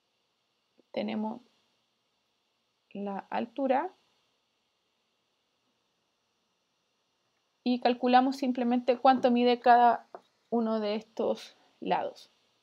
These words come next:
Si se fijan, en el caso de la base, la base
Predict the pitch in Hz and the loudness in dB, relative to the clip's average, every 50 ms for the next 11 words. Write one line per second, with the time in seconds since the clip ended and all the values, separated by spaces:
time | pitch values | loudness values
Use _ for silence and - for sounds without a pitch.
0 | _ _ _ _ _ _ _ _ _ _ _ _ _ _ - 262 262 359 349 - | _ _ _ _ _ _ _ _ _ _ _ _ _ _ -8 -4 -2 -2 0 2
1 | 349 339 - 370 330 330 294 220 196 202 196 - - 220 240 - - 262 240 254 | 0 0 2 0 -2 -2 -2 -4 -4 -6 -6 -4 -4 -4 -4 -2 -2 -2 -2 -2
2 | - - - - 180 196 202 214 233 262 311 359 403 392 - - 339 415 466 - | -4 -8 -12 -8 -4 -2 2 4 4 6 6 6 4 4 2 -4 -4 -4 -4 -6
3 | _ _ _ _ _ _ _ _ _ _ - _ - 240 247 247 247 262 302 294 | _ _ _ _ _ _ _ _ _ _ -18 _ -4 2 4 4 6 4 4 2
4 | - - 339 349 - - | 0 -6 -6 -6 -6 -8